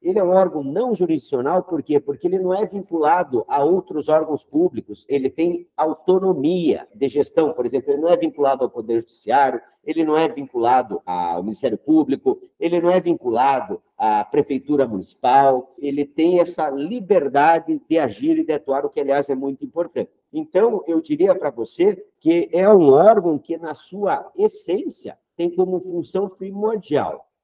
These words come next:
resguardar, defender e fiscalizar os direitos das nossas crianças e dos nossos adolescentes. E que direitos são esses? São os mais variados, né? Ali, direito, por exemplo, à educação, vagas em creche, direito à saúde,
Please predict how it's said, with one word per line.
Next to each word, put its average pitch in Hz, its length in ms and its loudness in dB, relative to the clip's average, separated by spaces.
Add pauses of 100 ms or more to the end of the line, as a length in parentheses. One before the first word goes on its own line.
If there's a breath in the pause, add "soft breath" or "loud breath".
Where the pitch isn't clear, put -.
resguardar, 127 1120 -2
defender 180 840 0
e 196 80 -6
fiscalizar 175 880 -4
os 160 100 -2
direitos 143 440 -2
das 139 160 -4
nossas 135 440 -8 (120)
crianças 135 580 2
e 139 60 -4
dos 131 180 -6
nossos 131 400 -4
adolescentes. 139 880 0 (220)
E 196 80 -8
que 285 160 -6
direitos 196 400 4
são 151 160 0
esses? 123 240 -4
São 403 320 -8
os 339 120 -20
mais 262 200 -2
variados, 208 580 2
né? 175 240 -2 (180)
Ali, 139 380 -2
direito, 156 460 -4
por 139 140 -6
exemplo, 135 340 -2
à - 20 2
educação, 147 680 4
vagas 120 320 -6
em 90 60 -20
creche, 151 380 -4
direito 120 280 -4
à 110 60 -10
saúde, 139 640 0